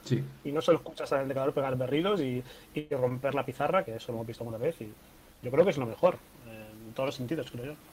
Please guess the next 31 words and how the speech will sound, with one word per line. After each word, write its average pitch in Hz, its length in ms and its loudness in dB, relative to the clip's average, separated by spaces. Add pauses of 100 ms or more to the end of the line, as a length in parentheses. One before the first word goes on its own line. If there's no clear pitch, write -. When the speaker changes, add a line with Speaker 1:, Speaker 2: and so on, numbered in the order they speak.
(560)
Speaker 1:
No, - 100 -2
yo, - 100 0 (160)
yo 127 100 0
creo 190 140 -2
que 147 80 -2
sí, 165 140 -2
incluso, 120 560 0
incluso 131 420 4 (280)
imagen 131 360 4
de 131 100 2
club, 147 240 4
¿no? 135 200 0
¿No 147 160 0
pensáis 143 340 2
que 233 80 -2
puede 170 160 4
influir 123 320 4
también 120 260 2
un 113 120 0
poco 117 480 0 (440)
a 120 120 2
la 117 100 2
imagen 123 720 2
exterior 131 560 8
de 113 140 4
club, 160 240 6
¿no? 127 180 4
De, 113 380 2
no 120 120 -4
sé, 139 140 0
eh, 127 60 2